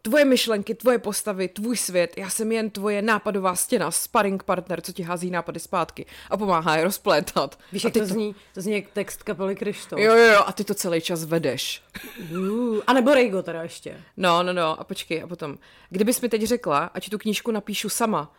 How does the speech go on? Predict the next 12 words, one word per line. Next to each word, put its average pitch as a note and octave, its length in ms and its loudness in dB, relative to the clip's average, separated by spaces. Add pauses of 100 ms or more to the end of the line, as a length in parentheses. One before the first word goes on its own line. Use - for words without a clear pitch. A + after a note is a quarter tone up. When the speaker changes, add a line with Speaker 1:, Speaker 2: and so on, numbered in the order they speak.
(100)
Speaker 1:
nedám F#3 440 2
to. - 220 -8 (680)
Protože C5 240 10 (100)
to, C#4 100 8
co C#4 180 4
z A#3 60 -2
ní B3 100 2
dělá A3+ 220 6
něco A3+ 220 0
výjimečného, G#3+ 560 -2
si - 180 -2
ty. F#3+ 280 0